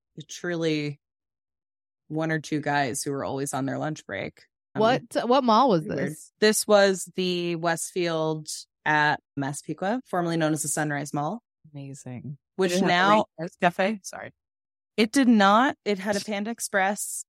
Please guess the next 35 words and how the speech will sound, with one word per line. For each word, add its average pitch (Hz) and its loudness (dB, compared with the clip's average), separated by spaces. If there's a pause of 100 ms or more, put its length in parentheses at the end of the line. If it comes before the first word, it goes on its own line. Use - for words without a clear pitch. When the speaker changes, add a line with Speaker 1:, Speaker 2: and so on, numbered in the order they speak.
Speaker 1:
It 175 -4
had 170 0
a 160 -2
Ruby 165 -6
Tuesdays, 175 -6 (300)
Speaker 2:
Mm. 170 0
Speaker 1:
Taco 180 -2
Bell, 185 -2 (500)
McDonald's. 170 -10 (320)
It 190 0
had 185 2
Hot 180 2
Topic. 151 -4
I'll 147 -8
tell 143 -6
you 135 -4
that 135 -4
much. - -12
Speaker 3:
There 165 -8
you - 0
go. - -2
Speaker 1:
I'll 180 6
tell 214 6
you 208 6
that 214 6
Speaker 2:
Ooh. - -2
Speaker 1:
much. 151 -2 (580)
I 156 -4
made, 156 -2 (140)
I 165 -6
made 160 -2
quick - -8
use 160 -2
of 127 -10
it. 127 -8